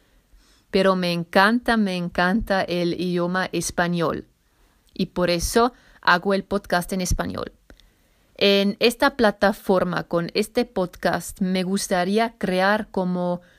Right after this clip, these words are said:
un espacio para hablar de idiomas, viajes, cultura.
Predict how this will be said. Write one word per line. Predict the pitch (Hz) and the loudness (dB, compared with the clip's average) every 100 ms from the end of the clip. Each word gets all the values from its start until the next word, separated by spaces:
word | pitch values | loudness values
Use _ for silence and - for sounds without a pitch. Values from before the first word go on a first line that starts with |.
| _ _ - _ _ - | _ _ -20 _ _ -10
un | - 233 | 0 2
espacio | 226 233 - 214 240 - 226 | 2 0 0 0 0 -2 0
para | 202 190 185 | 2 2 2
hablar | 180 180 185 190 | 2 0 0 0
de | 170 170 160 170 - _ | -2 -2 -2 -6 -14 _
idiomas, | - 151 151 190 196 196 196 190 190 202 - - _ _ _ _ _ _ - | -10 -6 0 2 2 2 2 2 -2 -4 -12 -18 _ _ _ _ _ _ -10
viajes, | 160 180 185 185 - - 185 180 180 185 - - _ _ _ _ _ _ _ _ _ - | -4 2 2 4 2 2 -2 -2 -2 -6 -12 -14 _ _ _ _ _ _ _ _ _ -4
cultura. | 180 165 156 202 202 196 190 185 180 180 | -2 -2 -2 0 2 2 2 2 0 -4